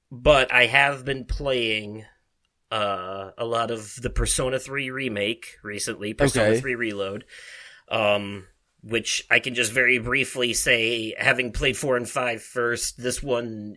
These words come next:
Speaker 1: is a little bit different going back to it, but they, they have
Speaker 2: Mm-hmm.
Speaker 1: modernized it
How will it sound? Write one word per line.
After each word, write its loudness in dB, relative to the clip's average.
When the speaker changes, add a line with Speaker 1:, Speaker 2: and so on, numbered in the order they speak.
Speaker 1:
is -6
a 2
little 6
bit 2
different 2
going 2
back 2
to 0
it, 0
but 2
they, 2
they 6
have 8
Speaker 2:
Mm-hmm. 0
Speaker 1:
modernized 2
it -6